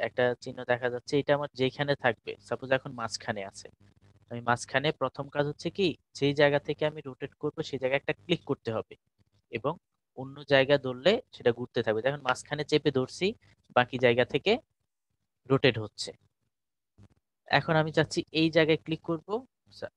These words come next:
এই জায়গায়, এই জায়গায় চেপে ধরলাম, এই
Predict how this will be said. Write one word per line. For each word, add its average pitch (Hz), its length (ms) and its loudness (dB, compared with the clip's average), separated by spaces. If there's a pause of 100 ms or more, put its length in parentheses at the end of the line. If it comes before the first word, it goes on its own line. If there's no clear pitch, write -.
এই 135 100 0
জায়গায়, 90 240 -2 (760)
এই 147 160 4
জায়গায় 160 280 6 (160)
চেপে 160 240 4 (120)
ধরলাম, 139 340 2 (760)
এই 151 100 4